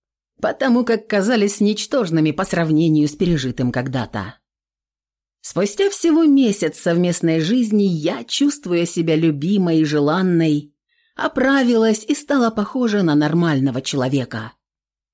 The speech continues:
То есть так говорят окружающие, и я склонна им верить. Страхи, преследовавшие меня поначалу, утихли,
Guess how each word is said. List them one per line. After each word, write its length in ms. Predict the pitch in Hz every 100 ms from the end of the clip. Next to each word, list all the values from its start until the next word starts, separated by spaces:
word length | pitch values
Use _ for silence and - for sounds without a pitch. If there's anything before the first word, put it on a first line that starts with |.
| _
То 100 | 294
есть 380 | 196 202 - -
так 240 | 247 247 175
говорят 440 | 196 190 185 180
окружающие, 960 | 180 214 214 233 208 120 139 - 151 147
и 140 | -
я 240 | 254 247 277
склонна 540 | - 254 208 190 190
им 340 | 202 147 139 143
верить. 500 | 135 120 113 - - _ _ _ _ _ _
Страхи, 560 | - - 156 190 -
преследовавшие 840 | 196 196 - 240 170 160 160 180 160
меня 240 | 170 170
поначалу, 560 | 160 156 151 254 208 156
утихли, 760 | 147 - 240 226 196 185 175